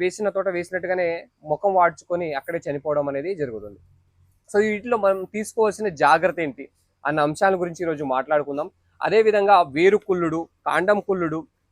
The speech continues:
పండాకు సమస్య కూడా ఈ యొక్క తరుణంలో మనకు క్లియర్గా కనిపిస్తాయండి. ఇలా వర్షాలు రెగ్యులర్గా పడడం వల్ల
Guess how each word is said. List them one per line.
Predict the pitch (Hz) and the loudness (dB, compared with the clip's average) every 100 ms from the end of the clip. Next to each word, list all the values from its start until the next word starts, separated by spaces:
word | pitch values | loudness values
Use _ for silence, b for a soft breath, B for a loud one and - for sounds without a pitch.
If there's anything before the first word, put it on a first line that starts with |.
| - | -2
పండాకు | 147 180 208 208 202 | 0 6 6 4 -2
సమస్య | 190 180 185 165 | -2 -2 -4 0
కూడా | 185 175 156 147 | 4 4 4 0
ఈ | 180 196 | -2 -2
యొక్క | - 180 | 2 2
తరుణంలో | 165 160 175 196 190 170 | 2 2 2 2 2 2
మనకు | 160 160 165 156 151 _ _ _ _ _ | 0 -4 -6 -10 -12 _ _ _ _ _
క్లియర్గా | 185 196 220 214 185 180 | 0 2 6 6 6 4
కనిపిస్తాయండి. | 151 151 147 131 120 - 156 | -2 -4 -6 -6 -6 -4 4
ఇలా | 185 180 160 | 6 6 2
వర్షాలు | - 202 185 151 | 2 0 2 -2
రెగ్యులర్గా | 147 175 175 160 | -2 0 0 2
పడడం | 147 165 156 | 2 2 0
వల్ల | 165 151 | 2 0